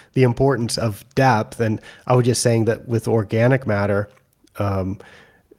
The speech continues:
that, that has some cation exchange capacity, so, so you'll have cations that are more concentrated closer to the surface too. And I just encourage anybody that's collecting soil samples,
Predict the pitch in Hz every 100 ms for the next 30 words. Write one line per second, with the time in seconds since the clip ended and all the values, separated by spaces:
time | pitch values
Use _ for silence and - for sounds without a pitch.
0 | _ _ 123 117 - _ _ 120 110 -
1 | 107 - 107 110 104 98 85 - 120 117
2 | - 117 113 107 - 110 120 107 - -
3 | 117 110 110 - 123 127 123 110 95 -
4 | - - - - - 147 139 143 131 131
5 | 117 113 117 110 120 110 117 104 107 117
6 | 104 - - 117 104 101 - 120 113 -
7 | _ _ 131 147 160 147 131 - 120 143
8 | 123 - 147 156 131 123 117 110 - 117
9 | 120 117 117 113 117 107 113